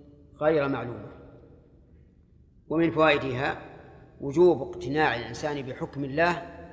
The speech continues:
ورضاه بقدره، فوجوب اقتناعه بحكم الله، لأنه إذا آمن أنه لحكمة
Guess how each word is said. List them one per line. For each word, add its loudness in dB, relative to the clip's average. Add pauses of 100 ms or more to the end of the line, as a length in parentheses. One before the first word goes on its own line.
(680)
ورضاه 2 (220)
بقدره، 2 (2500)
فوجوب 0
اقتناعه -4
بحكم -10
الله، -2 (100)
لأنه -4 (220)
إذا 2
آمن 6
أنه -4
لحكمة -6